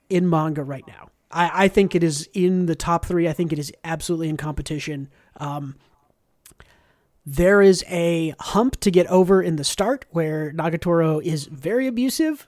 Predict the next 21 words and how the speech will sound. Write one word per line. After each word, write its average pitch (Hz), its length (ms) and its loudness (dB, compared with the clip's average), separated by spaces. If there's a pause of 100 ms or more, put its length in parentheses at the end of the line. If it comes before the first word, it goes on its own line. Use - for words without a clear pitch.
that 180 240 0
for, 185 380 0
I 185 140 0
don't 156 100 -4
know, 139 180 -10 (200)
fifteen 220 320 -2
or 208 60 2
twenty 220 240 -2
chapters. 208 560 -4 (300)
Uh, 151 260 -2
after 226 260 2
that, 226 300 4
this 214 160 0
is, 185 140 -2
like, 156 300 -4 (840)
expertly 208 540 2
woven, 170 760 4 (680)
slow 185 320 4
build 170 300 4
character 226 320 2
development, 170 880 -2